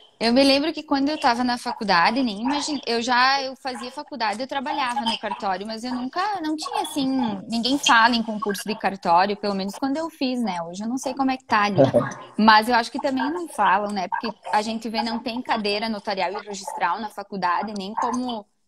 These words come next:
Speaker 1: eletiva, muito menos quanto obrigatória, né? E quando eu fiz, eu me lembro que eu tinha um colega que ele já era concursado do Ministério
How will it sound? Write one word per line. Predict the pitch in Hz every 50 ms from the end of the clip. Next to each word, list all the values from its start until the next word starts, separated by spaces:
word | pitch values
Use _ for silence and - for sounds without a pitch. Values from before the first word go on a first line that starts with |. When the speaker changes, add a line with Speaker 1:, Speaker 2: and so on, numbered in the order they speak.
| -
Speaker 1:
eletiva, | - 208 208 196 202 - - - 190 196 214 247 247 247 240
muito | 202 208 202 196 220
menos | 202 196 208 214 -
quanto | - 214 208 208
obrigatória, | 226 202 196 196 185 190 190 - 190 180 175 175 214 226 262 233
né? | 208 170 170 214 - - - - - - - - - - - - _ _ _ -
E | - 269 269 277 285 277 285 285 285 294 294 294 -
quando | 302 302 294 311
eu | 359 381 370
fiz, | - - - 254 226 233 277 330 339 277 - - _ - -
eu | - 240 240
me | 247 269
lembro | 262 254 233 226 233 254 262 285 302
que | 302 -
eu | 277 269
tinha | - - 254
um | 247 262
colega | 262 - 277 254 226 196 170 180 220 233 247 247
que | 233 - 240
ele | 214 220
já | 220 233 196
era | 196 196 247
concursado | - - 269 - - 262 233 226 - - 196 190 202 214 233
do | 220 233
Ministério | 233 226 214 208 208 - - 196 185 208 208